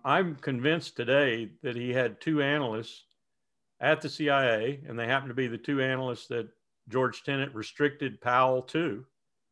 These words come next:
He could only listen to Robert Walpole and Larry Gershwin.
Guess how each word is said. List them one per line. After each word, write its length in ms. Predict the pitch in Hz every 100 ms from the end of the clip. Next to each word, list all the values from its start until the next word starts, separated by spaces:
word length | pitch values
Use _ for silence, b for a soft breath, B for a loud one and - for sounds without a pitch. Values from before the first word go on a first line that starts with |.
| _ -
He 120 | 113
could 100 | 123
only 260 | 135 135
listen 340 | 127 131 135 120
to 200 | 113 104
Robert 380 | 107 127 131 127
Walpole 680 | 127 127 127 123 135 131 -
and 180 | 110 107
Larry 280 | 123 123
Gershwin. 480 | 113 131 127 110 110